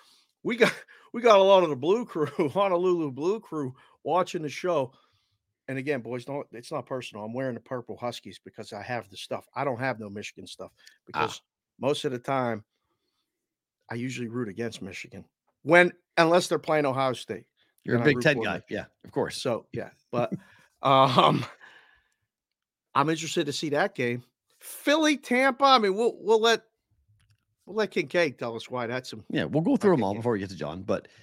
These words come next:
Speaker 1: But
Speaker 2: does
Speaker 1: I,
Speaker 2: it
Speaker 1: I
Speaker 2: feel like the first round ba-, the first round bye is especially massive this year?
Speaker 1: Gigantic, isn't it?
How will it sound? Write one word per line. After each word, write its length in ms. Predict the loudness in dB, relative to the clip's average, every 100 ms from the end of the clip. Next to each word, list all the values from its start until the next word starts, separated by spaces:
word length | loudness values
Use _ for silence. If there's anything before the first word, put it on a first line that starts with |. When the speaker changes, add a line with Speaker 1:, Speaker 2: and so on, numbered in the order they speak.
| _ _
Speaker 1:
But 100 | -2
Speaker 2:
does 140 | 0 2
Speaker 1:
I, 80 | 0
Speaker 2:
it 80 |
Speaker 1:
I 40 | 2
Speaker 2:
feel 100 | 4
like 180 | 2 0
the 140 | -6 -4
first 300 | 0 0 0
round 280 | 0 2 2
ba-, 240 | 0 0
the 140 | -4 -6
first 260 | -4 -2
round 220 | -2 -2 2
bye 380 | 2 2 0 -2
is 280 | -6 -6 -10 _ _ _ _ -10
especially 720 | -8 -8 0 0 0 -2 -2
massive 520 | -2 0 0 -2 -4
this 200 | -4 -4
year? 160 | -2 -2
Speaker 1:
Gigantic, 460 | -2 -8 -8 -14 -16
isn't 240 | -12 -8
it? 140 | -8